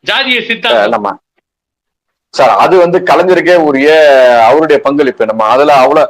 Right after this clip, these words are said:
Speaker 2: அவ்வளவு ஆய்வு போக தேவையில்ல சார். ஆனா இன்னி இருக்க நடைமுறையில நான் உங்க, உங்ககிட்ட நான் ஒரு கேள்வி கேட்கறேன். என்னன்னா, அதாவது தமிழக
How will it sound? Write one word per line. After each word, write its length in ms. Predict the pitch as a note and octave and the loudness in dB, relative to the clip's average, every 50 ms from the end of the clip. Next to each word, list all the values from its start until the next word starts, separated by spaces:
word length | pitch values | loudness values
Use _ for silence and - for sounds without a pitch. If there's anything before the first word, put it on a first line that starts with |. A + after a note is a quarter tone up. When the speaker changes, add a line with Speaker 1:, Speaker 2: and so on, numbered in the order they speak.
| - _ - _ _ | -6 _ -20 _ _
Speaker 2:
அவ்வளவு 280 | - A#2 D3 E3 E3+ D3 | -2 0 2 2 2 2
ஆய்வு 200 | D#3+ F3+ F3 F3 D#3 | 2 2 2 0 0
போக 160 | E3+ D#3 C#3+ | 0 0 0
தேவையில்ல 260 | - - C3 A#2 - - | 2 2 0 0 0 -2
சார். 220 | - - C3 E3 | -2 0 0 0
ஆனா 140 | F3+ F3 D#3+ | 2 0 0
இன்னி 200 | C#3 C#3+ D#3+ F#3 | 0 0 0 0
இருக்க 200 | F#3 F3+ F#3 G3 | 0 2 0 0
நடைமுறையில 440 | E3+ D3+ D#3+ G#3+ A3+ A3 A#3 A3+ A3 | 0 0 0 0 2 2 2 2 2
நான் 180 | G#3 F3+ D#3+ | 2 2 0
உங்க, 140 | D#3 D3 D3 | 0 0 0
உங்ககிட்ட 320 | C#3+ C#3+ C#3 C#3 C#3 D3+ D3+ D3 | 2 2 0 0 0 0 0 0
நான் 140 | D#3 C3 | 2 0
ஒரு 120 | B2+ A#2+ G#2+ | -2 -2 -2
கேள்வி 200 | - C3+ C3+ B2 | -4 -4 -2 -2
கேட்கறேன். 260 | A#2 A2 G#2+ G#2 G#2 | -2 -2 -2 -4 -4
என்னன்னா, 220 | G#2 G#2 B2 F3 A#3+ B3 - _ | -4 -4 -2 -2 -2 -4 -8 _
அதாவது 280 | _ A#2 C3 D3+ F3 F3+ - | _ 0 0 2 2 2 2
தமிழக 340 | - D3 D3+ F3+ G#3 G3+ F#3+ | 0 0 0 2 2 2 4